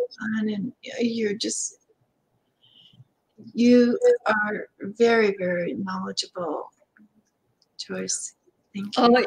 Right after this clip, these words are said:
Speaker 2: you're just hitting all of my heartstrings. <laughs> They're, yeah, they're all,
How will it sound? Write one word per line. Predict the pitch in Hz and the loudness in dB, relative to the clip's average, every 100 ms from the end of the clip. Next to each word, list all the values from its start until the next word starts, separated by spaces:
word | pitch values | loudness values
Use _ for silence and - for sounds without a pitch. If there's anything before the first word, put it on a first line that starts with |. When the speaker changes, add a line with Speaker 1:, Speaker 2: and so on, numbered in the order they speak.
| - _ _ | -2 _ _
Speaker 2:
you're | 240 | 2
just | 247 277 | 2 4
hitting | 294 277 262 | 8 8 8
all | - 196 214 | 6 6 6
of | 208 | 4
my | 190 | 0
heartstrings. | 208 185 - - 240 240 262 254 - - 320 | 2 0 -2 0 2 2 0 -4 -6 -4 2
<laughs> | - | 8
They're, | 311 494 349 320 440 - 262 - 190 | 10 10 8 6 12 12 12 10 4
yeah, | 233 220 | 6 6
they're | 208 220 - | 6 2 2
all, | 214 208 220 214 - | 4 2 2 -6 -14